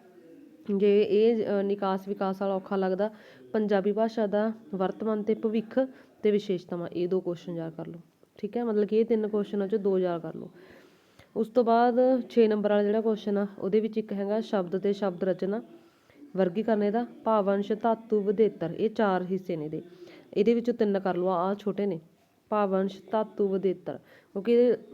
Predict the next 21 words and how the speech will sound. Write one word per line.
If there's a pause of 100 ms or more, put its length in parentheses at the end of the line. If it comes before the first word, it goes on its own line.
ਵਰਗੀਕਰਨ
ਦੇ
ਵਿੱਚ
ਉਹ
ਨਾਮ,
ਪੜ੍ਹਨਾਂਵ,
ਵਿਸ਼ੇਸ਼ਣ, (840)
ਇਹ
ਸਾਰਾ
ਕੁਛ
ਆ
ਜਾਊਗਾ,
ਸ਼ਬਦ
ਸ਼੍ਰੇਣੀਆਂ,
ਵਰਗੀਕਰਨ,
ਅਹ,
ਕਿਰਿਆ,
ਅਹ,
ਕਿਰਿਆ
ਹੋ
ਗਈ,